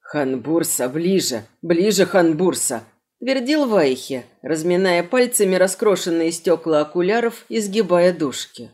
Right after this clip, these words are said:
"Замок!" Крымшат, затянув тугим узлом очередную повязку,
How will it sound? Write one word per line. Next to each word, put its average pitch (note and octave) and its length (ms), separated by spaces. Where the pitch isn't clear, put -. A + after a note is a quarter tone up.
"Замок!" D3 840
Крымшат, G3 720
затянув A3 480
тугим G#3 400
узлом G3+ 340
очередную F3+ 540
повязку, A3 680